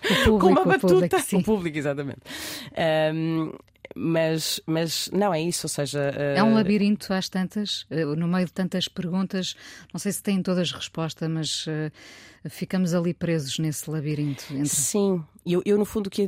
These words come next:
Speaker 2: dizer que acho que é uma coisa extraordinária no teatro, que é, por mais que nós estejamos perante um texto, e esse trabalho é muito importante,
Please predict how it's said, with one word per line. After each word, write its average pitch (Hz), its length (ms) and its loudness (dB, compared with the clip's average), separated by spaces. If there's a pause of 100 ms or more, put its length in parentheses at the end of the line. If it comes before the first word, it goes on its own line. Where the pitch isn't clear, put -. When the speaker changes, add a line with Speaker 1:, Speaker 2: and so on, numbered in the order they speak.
Speaker 2:
dizer 190 200 -2
que - 120 -6
acho 165 160 -4
que - 80 -6
é 196 40 0
uma 185 80 0
coisa 180 180 -2
extraordinária 170 600 -4
no 156 120 -4
teatro, - 400 -6
que 151 120 -4
é, 143 40 0
por 170 180 -4
mais 190 300 0
que - 160 -6
nós 170 180 0
estejamos 165 400 -4
perante 170 320 -6
um 160 60 -4
texto, 143 300 -4
e - 20 0
esse 156 140 -4
trabalho 160 260 -4
é 156 40 -2
muito 151 180 -4
importante, 139 540 -8